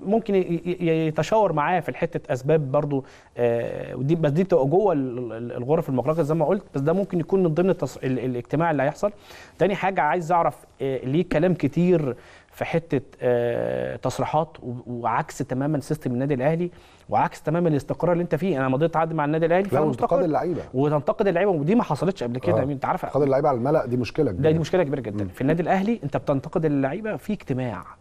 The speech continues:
Speaker 1: يجي مثلًا
Speaker 2: لا،
Speaker 1: بعد
Speaker 2: في اي
Speaker 1: أي
Speaker 2: مكان
Speaker 1: ماتش.
Speaker 2: في العالم
Speaker 1: في اي
Speaker 2: يا
Speaker 1: مكان
Speaker 2: أمير.
Speaker 1: في
Speaker 2: مش
Speaker 1: العالم.
Speaker 2: اي نا-، نادي.
Speaker 1: وخصوصًا في النادي الاهلي
Speaker 2: آه.
Speaker 1: ميدو. يعني النهارده في النادي الاهلي، آه، دايمًا بعد اي، آه، هزيمه او اي، آه، ماتش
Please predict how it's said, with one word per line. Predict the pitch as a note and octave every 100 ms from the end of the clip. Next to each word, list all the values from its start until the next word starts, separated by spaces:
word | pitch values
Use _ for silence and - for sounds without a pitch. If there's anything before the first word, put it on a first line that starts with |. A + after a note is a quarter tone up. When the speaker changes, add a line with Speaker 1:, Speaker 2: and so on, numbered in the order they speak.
| -
Speaker 1:
يجي | C#3 D3
مثلًا | C#3 D3+ D#3
Speaker 2:
لا، | B2+
Speaker 1:
بعد | D3
Speaker 2:
في | D3+
اي | F3+
Speaker 1:
أي | F3
Speaker 2:
مكان | -
Speaker 1:
ماتش. | E3
Speaker 2:
في | C3
العالم | A2+ D3 A#2+
Speaker 1:
في | E3+
اي |
Speaker 2:
يا | D4
Speaker 1:
مكان | B3+
Speaker 2:
أمير. | D#4
Speaker 1:
في | -
Speaker 2:
مش | C#3+
Speaker 1:
العالم. | -
Speaker 2:
اي | D3 F3
نا-، | D3 C#3+
نادي. | C#3+ D#3+ D3
Speaker 1:
وخصوصًا | D#3+ A#3+ A#3+
في | E3+
النادي | F3 F3+
الاهلي | F3+
Speaker 2:
آه. | D#3+ F3
Speaker 1:
ميدو. | A2+ F#2 - A#2+
يعني | A#2+ A#2 A#2+
النهارده | B2 E3 D#3+
في |
النادي | D3 D3+
الاهلي، | D3+ D#3+ D#3 - - - - - - - - _ _ A#2
آه، | A#2 -
دايمًا | A#2+ F3 F3+ F3+ A3 D3+
بعد | C#3 C#3+
اي، | D#3+ F3 C3 - - - -
آه، | B2 A#2 A2+ A2+ -
هزيمه | A#2 B2 D3+ F#3 F3+
او | G3 C3 -
اي، | D3+ E3 B2 A2+ - -
آه، | B2 A2+ A2 A2 A2 A2 A2+ -
ماتش | C3 D#3 E3+ - -